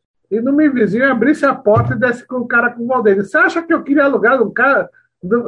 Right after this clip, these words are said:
do, do lado desse cabra? Mas nunca, ia sair correndo que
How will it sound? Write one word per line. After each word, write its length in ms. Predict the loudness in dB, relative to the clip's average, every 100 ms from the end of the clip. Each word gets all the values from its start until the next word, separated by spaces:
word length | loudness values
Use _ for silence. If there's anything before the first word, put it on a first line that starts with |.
| 2
do, 160 | 2
do 120 | 4
lado 300 | 4 4 2
desse 260 | 2 0 -4
cabra? 600 | 0 2 2 0 -2 -4 -4
Mas 240 | 0 2
nunca, 440 | 4 4 4 2 2
ia 140 | 2
sair 240 | 2 0
correndo 420 | 2 2 2 0
que 80 | 0